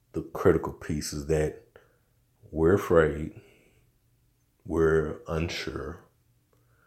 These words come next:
We don't have all of the knowledge, all of the information. So what do we do?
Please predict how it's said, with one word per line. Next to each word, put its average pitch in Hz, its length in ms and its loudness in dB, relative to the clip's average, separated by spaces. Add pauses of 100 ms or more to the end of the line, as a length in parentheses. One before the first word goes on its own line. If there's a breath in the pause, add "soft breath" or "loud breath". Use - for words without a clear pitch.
(500)
We 78 120 -4
don't 80 200 0
have 78 340 -4
all 78 340 0
of 78 140 -8
the 78 220 -6
knowledge, 76 880 -2 (100)
all 76 320 -4
of 73 140 -6
the 73 120 -6
information. 76 600 -12
So 82 320 -4 (460 loud breath)
what 139 100 0
do 143 60 2
we 151 100 4
do? 147 260 6